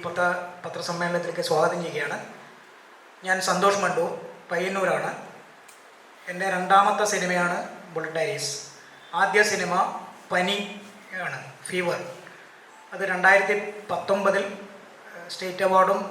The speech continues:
ഐ എഫ് എഫ് കെയിൽ ഫിപ്രസി അവാർഡൊക്കെ ലഭിച്ചൊരു സിനിമയാണ്. ഒരുപാട് ഇൻ്റർനാഷണൽ ഫെസ്റ്റിവലിലും ഇൻ്റർനാഷണൽ അവാർഡും കിട്ടിയൊരു സിനിമയാണ്. റിലീസായിട്ടില്ല, റിലീസാവാൻ പോകുന്നേ ഉള്ളൂ. രണ്ടാമത്തെ സിനിമയാണ് ബുള്ളറ്റ് ഡയറീസ്.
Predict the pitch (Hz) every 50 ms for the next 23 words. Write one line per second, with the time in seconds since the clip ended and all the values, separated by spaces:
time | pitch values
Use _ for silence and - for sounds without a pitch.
0 | 165 175 180 180 180 185 180 - - 185 180 180 - 180 180 - 180 180 - 185
1 | 185 180 180 175 175 180 175 180 180 180 180 180 175 165 160 165 151 - 175 175
2 | 175 175 175 170 - 175 165 165 165 160 156 143 143 - - - - - - -
3 | - - - - - - - 175 175 180 180 180 180 180 180 180 180 180 185 180
4 | 175 180 175 - - 175 170 165 175 180 175 170 175 170 165 175 175 175 185 185
5 | 180 180 180 185 180 170 175 180 180 180 190 190 - - - - 180 180 170 165
6 | - 165 156 147 135 - - - - - - - - - - - - - - -
7 | - - - - 165 175 185 185 185 185 175 170 165 - - 151 156 156 160 165
8 | 165 - 160 160 165 170 165 160 156 160 156 147 143 139 - - - - - -
9 | - - - - - - - - - - - - - - - - - 175 175 175
10 | 196 208 214 208 - 220 214 202 190 180 180 180 180 180 - - - - 185 180
11 | 180 175 175 180 180 190 170 170 175 180 180 180 165 156 139 135 143 - -